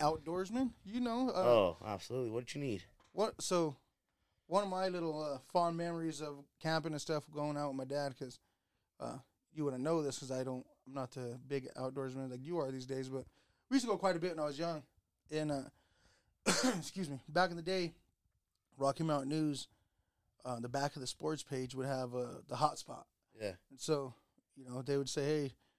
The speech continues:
Speaker 1: this is the hot spot this week," or whatever, and, uh, the fisherman would read that, and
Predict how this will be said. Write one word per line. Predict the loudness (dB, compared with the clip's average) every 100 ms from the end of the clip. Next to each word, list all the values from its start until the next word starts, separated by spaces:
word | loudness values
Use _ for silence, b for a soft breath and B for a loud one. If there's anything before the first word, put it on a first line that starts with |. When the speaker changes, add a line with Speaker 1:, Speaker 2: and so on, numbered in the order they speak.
| _ _
Speaker 1:
this | -12 -8
is | -2
the |
hot | 0 0
spot | -2 -6 -4
this | -6 -4
week," | -2 -2 -2
or |
whatever, | -2 0 0 0 0
and, | -2 -12 _ _ _ _ _
uh, | -12 -12 -12
the | -12
fisherman | -8 -4 -2 -2
would | -2 -6 -10 _ _ -6
read | -2 4
that, | 4 4
and | 2 -8 -10